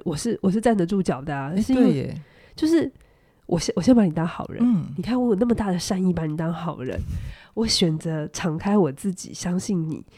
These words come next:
Speaker 2: 其实就是把分辨的责任交出去了嘛。
Speaker 1: 对，对，对，对，对，因为
Speaker 2: 嗯。
Speaker 1: 就我，我也懒得分辨嘛，我也不想学，那我就在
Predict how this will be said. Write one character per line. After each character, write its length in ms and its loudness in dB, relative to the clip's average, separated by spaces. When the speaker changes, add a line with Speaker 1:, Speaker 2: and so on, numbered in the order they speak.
Speaker 2:
其 180 2
实 80 6
就 80 4
是 100 4
把 240 0
分 360 2
辨 280 2
的 400 -4
责 260 -2
任 200 2
交 220 -2
出 160 -6
去 280 -4
了 120 -6
嘛。 160 -14
Speaker 1:
对， 160 10
对， 160 10
对， 160 6
对， 160 4
对， 160 -2
因 120 4
为 100 2
Speaker 2:
嗯。 300 -10
Speaker 1:
就 120 0
我， 140 2
我 140 8
也 100 10
懒 160 4
得 80 0
分 240 0
辨 160 0
嘛， 180 -10
我 100 4
也 60 6
不 80 4
想 180 2
学， 320 -4
那 180 -4
我 100 -4
就 180 0
在 260 0